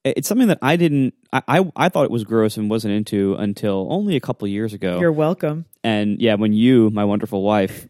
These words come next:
Speaker 1: um,
Speaker 2: <laughs>
Speaker 1: would, I, I would always make fun of you for just, like, taking a slice of leftover pizza out of the fridge from the night before and just
Speaker 2: Oh, yeah.
Speaker 1: shoving it into your face, like, with,
Speaker 2: <laughs> Yes,
Speaker 1: with
Speaker 2: that's
Speaker 1: no,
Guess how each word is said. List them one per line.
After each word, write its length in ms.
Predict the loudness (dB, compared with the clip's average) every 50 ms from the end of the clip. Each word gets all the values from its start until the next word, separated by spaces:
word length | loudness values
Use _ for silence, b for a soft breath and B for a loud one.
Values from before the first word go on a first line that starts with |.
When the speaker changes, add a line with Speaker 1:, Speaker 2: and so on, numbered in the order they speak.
| -6
Speaker 1:
um, 320 | -4 -2 -2 -2 -2 -2 -2 -2 0 0 -2 0 0
Speaker 2:
<laughs> 240 | -2 -2 -2 _ _ _ _ _ _ _ _ _ _ _ _ -2
Speaker 1:
would, 220 | 2 2 2 4 2
I, 80 | 2 4 4
I 40 | 6
would 100 | 6 6
always 160 | 6 4 2
make 180 | 2 0 -2 -2
fun 180 | -2 0 0
of 80 | 0 0
you 180 | 0 0 -2
for 120 | -2 -4 -4
just, 160 | -6 -4 -4
like, 140 | -4 -4 -4
taking 340 | -4 -4 -4 -2 -4 -4 -6
a 60 | -6
slice 260 | -4 -4 -4 -4 -4
of 80 | -4 -6
leftover 280 | -6 -4 -4 -6 -6
pizza 300 | -4 -4 -4 -4 -2 -4
out 100 | -4 -4 -4
of 40 |
the 60 | -6 -6
fridge 260 | -6 -6 -6 -6 -6
from 100 | -8 -6
the 40 | -6
night 120 | -6 -6
before 300 | -8 -6 -4 -2 -2 -2
and 120 | -2 -2
just 140 | -6 -6 -8 -10
Speaker 2:
Oh, 60 | -14 -16
yeah. 60 | -12
Speaker 1:
shoving 380 | -10 -8 -4 -2 -2 0 0
it 60 | -2 -2
into 140 | -2 -2
your 120 | -4 -4 -4
face, 360 | -4 -2 -2 -2 -2 -4 -4
like, 120 | 0 2
with, 400 | 2 2 2 0 -4 -10 -14 -12
Speaker 2:
<laughs> 20 | -6
Yes, 220 | -2 0 0 2 4
Speaker 1:
with 140 | 4 2
Speaker 2:
that's 100 | 4 2
Speaker 1:
no, 540 | 4 6 6 6 6 6 6 6 4 2 0